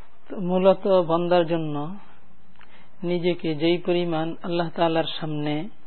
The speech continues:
বিলীন করে দিতে পারবে সে, এটাই হলো তার জীবনের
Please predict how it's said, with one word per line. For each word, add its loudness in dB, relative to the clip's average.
বিলীন 2
করে 4
দিতে 0
পারবে 2
সে, -2
এটাই 6
হলো 4
তার -2
জীবনের 4